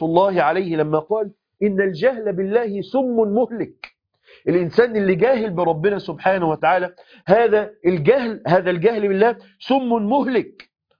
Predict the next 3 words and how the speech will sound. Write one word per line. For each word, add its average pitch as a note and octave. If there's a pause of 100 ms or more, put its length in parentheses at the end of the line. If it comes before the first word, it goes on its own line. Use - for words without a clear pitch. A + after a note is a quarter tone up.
(180)
سم B3+ (180)
مهلك، B3+ (1700)
ودواؤه B3